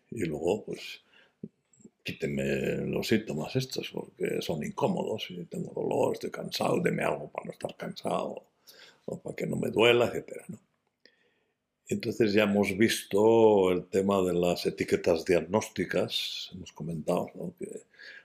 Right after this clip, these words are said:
muchas veces, pues no, no, no, no le encuentro nada, pues no, no, no sé por qué tiene usted todo esto, ¿no?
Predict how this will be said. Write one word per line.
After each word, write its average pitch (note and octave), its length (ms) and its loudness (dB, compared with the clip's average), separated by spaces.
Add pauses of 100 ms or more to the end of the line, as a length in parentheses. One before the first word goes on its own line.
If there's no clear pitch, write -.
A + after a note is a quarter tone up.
(100)
muchas F#2+ 240 4
veces, F#2+ 500 4 (520)
pues F#2+ 140 4
no, A2+ 360 6
no, F#2+ 520 0 (400)
no, A2+ 540 0
no C3 240 4
le A2+ 100 6
encuentro F#2 380 2
nada, A#2+ 280 6
pues G#2 100 -2
no, D3 180 -2
no, B2+ 140 -2 (180)
no C#3 100 -8
sé D#3 140 0
por D2 200 -8 (120)
qué D#2+ 760 2 (420)
tiene F#2+ 220 6
usted - 260 4
todo A2 220 8
esto, - 260 0
¿no? - 200 -4